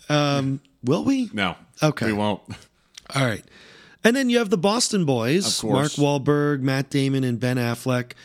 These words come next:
Speaker 1: who love all Boston teams.
Speaker 2: I give Wahlberg the, the, the nod over the other two. I think Wahlberg is, is a, is
Speaker 1: That's
Speaker 2: the
Speaker 1: what
Speaker 2: real
Speaker 1: I've heard.
Speaker 2: deal.
Speaker 1: That
Speaker 2: The other two don't do anything for me from that standpoint.
Speaker 1: That's what I've heard, too.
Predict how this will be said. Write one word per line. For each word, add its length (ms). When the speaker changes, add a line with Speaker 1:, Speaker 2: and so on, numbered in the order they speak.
Speaker 1:
who 160
love 240
all 180
Boston 540
teams. 400
Speaker 2:
I 80
give 200
Wahlberg 640
the, 260
the, 300
the 120
nod 340
over 260
the 140
other 160
two. 320
I 80
think 160
Wahlberg 540
is, 200
is 160
a, 40
is 100
Speaker 1:
That's 240
Speaker 2:
the 60
Speaker 1:
what 80
Speaker 2:
real 80
Speaker 1:
I've 140
heard. 240
Speaker 2:
deal. 160
Speaker 1:
That 180
Speaker 2:
The 100
other 180
two 360
don't 340
do 160
anything 320
for 220
me 140
from 180
that 160
standpoint. 560
Speaker 1:
That's 280
what 80
I've 200
heard, 260
too. 400